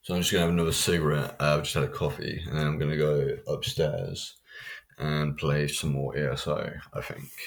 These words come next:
Elder Scrolls. Uh, yeah. I don't know if we'll get any work done tomorrow, 'cause I've got no Epidemic Sound now.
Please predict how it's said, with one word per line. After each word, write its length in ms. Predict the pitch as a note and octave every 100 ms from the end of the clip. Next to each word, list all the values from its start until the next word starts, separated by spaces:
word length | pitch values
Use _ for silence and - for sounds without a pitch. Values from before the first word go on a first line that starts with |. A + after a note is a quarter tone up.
| - D2+
Elder 200 | D#2 D2+
Scrolls. 520 | - - - - - _ - - - - _ _ _ _ _ -
Uh, 520 | D2+ D2+ D2+ D2+ D2+ - - - _ _ _ _ _ _ _ _ _ _ _ _ _ _ _ _
yeah. 200 | - - - - _ _ _ _ _ _ _ _ _ - - - - -
I 100 | G#2+
don't 200 | A#2 G#2+
know 80 | F#2+
if 120 | F2+
we'll 100 | F#2+
get 120 | E2
any 160 | F2 E2+
work 320 | F2 E2+ D2+
done 240 | D#2 D#2
tomorrow, 480 | D2+ E2 D#2 D#2 D2+
'cause 240 | D2+ E2 E2+
I've 140 | D#2
got 140 | F2+
no 120 | D#2+ E2
Epidemic 480 | D2+ E2 C#2 C2+
Sound 380 | - E2 D#2 D#2
now. 360 | C#2+ C#2+ C#2+